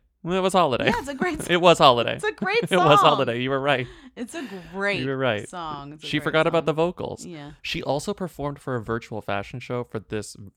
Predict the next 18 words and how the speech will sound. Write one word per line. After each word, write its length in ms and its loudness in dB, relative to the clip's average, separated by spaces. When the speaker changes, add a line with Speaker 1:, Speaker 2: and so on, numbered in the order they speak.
Speaker 1:
fashion 300 -8
brand 160 -8
called 180 -8
Shine. 480 -2
Speaker 2:
Oh, 140 -2
you 180 -4
know 180 -4
Shine. 440 -2
Speaker 1:
Shine? 0 -
Speaker 2:
Shine 420 -2
is 80 -2
Speaker 1:
Sheen? 100 -4
Speaker 2:
like 420 0
the 100 -8
fucking 580 -6
most 760 -10
scammy, 840 -4
low-cost 880 -8